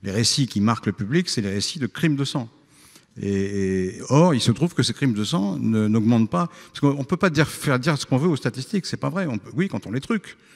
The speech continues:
ou quand on les, ou quand on les in-, interprète de manière biaisée.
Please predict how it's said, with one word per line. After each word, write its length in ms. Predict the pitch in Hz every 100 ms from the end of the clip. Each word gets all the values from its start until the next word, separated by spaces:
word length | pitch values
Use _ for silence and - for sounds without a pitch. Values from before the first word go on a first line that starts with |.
| _ 107
ou 80 |
quand 200 | 104 107
on 60 | 107
les, 160 | 101 107
ou 160 | 101
quand 220 | 95 107
on 40 | 104
les 180 | 98 98
in-, 100 | 90 95
interprète 520 | 95 - - - 135
de 100 | 101
manière 380 | 98 95 110 101
biaisée. 480 | 95 151 190 202